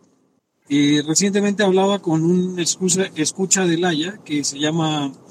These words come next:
eh, Frank Morales, que ha estado publicando en sus redes, pues, cosas así de que básicamente el gobierno tiene que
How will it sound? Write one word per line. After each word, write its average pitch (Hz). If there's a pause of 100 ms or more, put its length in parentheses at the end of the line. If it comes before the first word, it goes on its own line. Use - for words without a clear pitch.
eh, 143
Frank 160
Morales, 170 (760)
que 175
ha -
estado 196
publicando 170
en 175
sus 151
redes, 175
pues, 151
cosas 190
así 175
de 175
que 147
básicamente 170
el 165
gobierno 160
tiene 160
que 151